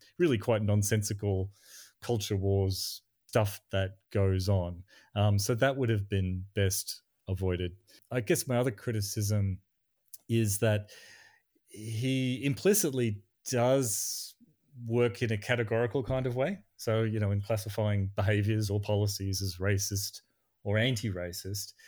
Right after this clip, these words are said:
it, it just flattens the differing degrees. And a-, as we talked about, there are some policies that are gonna be virtually neutral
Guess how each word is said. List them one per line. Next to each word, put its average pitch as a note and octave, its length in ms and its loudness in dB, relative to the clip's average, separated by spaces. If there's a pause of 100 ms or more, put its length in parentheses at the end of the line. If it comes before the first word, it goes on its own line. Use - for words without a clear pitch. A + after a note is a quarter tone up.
(340)
it, A2+ 260 -4
it A2+ 140 -2
just B2 180 -2
flattens G#2 720 -2 (340)
the F#2+ 320 0
differing G#2 420 0
degrees. G2 540 -2
And A2 100 0
a-, B2+ 160 2
as A#2+ 140 -4
we A2+ 80 0
talked C#3+ 240 0
about, G#2 280 -2
there B2 140 0
are A#2 60 0
some C3 220 -2
policies A#2 460 -2
that A#2 120 0
are A#2 40 -2
gonna A#2+ 160 -2
be A#2 120 -2
virtually B2 580 0
neutral A#2 580 -2